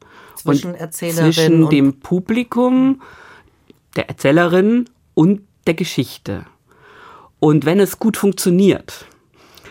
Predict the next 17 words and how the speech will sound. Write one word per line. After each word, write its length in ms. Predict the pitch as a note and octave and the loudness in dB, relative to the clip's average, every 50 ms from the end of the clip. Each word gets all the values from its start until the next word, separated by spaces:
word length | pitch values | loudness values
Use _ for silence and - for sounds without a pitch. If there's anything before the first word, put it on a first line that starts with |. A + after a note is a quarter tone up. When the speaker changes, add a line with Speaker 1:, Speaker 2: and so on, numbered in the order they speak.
| - _ _ _ | -20 _ _ _
Speaker 2:
dann 480 | - C#3+ C#3 D3 D#3 D3+ D3+ D3+ - - _ _ _ _ _ _ | -4 -2 0 2 2 4 2 2 0 -4 _ _ _ _ _ _
kommt 340 | - - E3 F#3 G3+ F#3+ - | -6 -4 -2 -2 -2 -4 -6
die 80 | F3 | -4
Geschichte 680 | D#3 E3+ D#3+ - - G3+ A#3 - - - A3 G#3+ G#3 - | -4 -4 -4 -2 -4 -6 -6 -6 -6 -4 -2 -2 -2 -2
auf 180 | - E3+ - - | -4 -6 -6 -4
eine 360 | D3+ D#3+ E3 D#3+ D3+ D3 D#3 | -4 -2 -2 -2 -2 -2 -2
Weise 580 | C3+ A#2+ C#3 F#3 C4 D#4+ D#4+ - B3+ F#3 C#3 A#2 | -2 0 0 0 0 0 0 0 0 -2 0 -2
raus, 800 | A2 A2 A2 A2 A#2+ F3 A#3+ - - - - - - - _ _ _ | -4 -4 -2 -2 -2 -4 -4 -6 -10 -12 -14 -16 -18 -20 _ _ _
wie 160 | D#3+ E3+ F3 | -6 -6 -4
sie 100 | E3+ F#3 | -4 -4
vielleicht 540 | E3+ - E3+ E3 F3 E3+ - - _ _ - | -2 -2 -2 -2 -2 -6 -10 -18 _ _ -6
nur 520 | E3+ E3 F3+ F#3+ G#3 A#3 B3+ C#4 C#4+ - | -2 0 0 2 2 4 4 2 0 0
in 240 | - G3+ G3+ F#3+ - | -2 -4 -4 -4 -4
diesem 240 | - G3+ G3 F#3 F#3 | -4 -2 -2 0 0
Moment 340 | F3+ F3 E3 D#3+ D#3 D#3 D#3 | 0 0 0 -2 -2 -2 -4
rauskommen 500 | C3 B2 B2+ - - - B2 A#2 A#2 - | -6 -8 -10 -12 -12 -12 -12 -12 -12 -14
würde. 300 | F#2+ - - - G#2 - | -16 -16 -16 -18 -18 -20